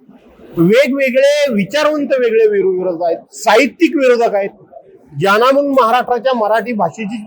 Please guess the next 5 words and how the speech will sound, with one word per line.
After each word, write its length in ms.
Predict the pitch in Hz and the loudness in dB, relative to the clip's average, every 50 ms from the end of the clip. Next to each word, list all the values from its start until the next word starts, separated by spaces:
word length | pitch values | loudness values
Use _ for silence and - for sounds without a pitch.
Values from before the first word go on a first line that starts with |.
| - - _ _ | -18 -20 _ _
चिंता 340 | - 214 208 226 - 285 285 269 | -6 -6 -4 -2 0 0 2 2
वाटते 240 | 262 - - - 240 | 0 0 -2 -2 -2
या 160 | 233 233 214 | 0 0 -2
सरकारच्या 480 | 220 214 202 190 190 202 196 208 208 180 | -2 -4 -6 -4 -4 -6 -6 -6 -8 -6
कारकिर्दीमध्ये. 760 | 185 185 180 170 - 180 170 160 160 165 160 160 151 156 | -4 -6 -6 -6 -4 -6 -4 -4 -4 -4 -4 -4 -6 -12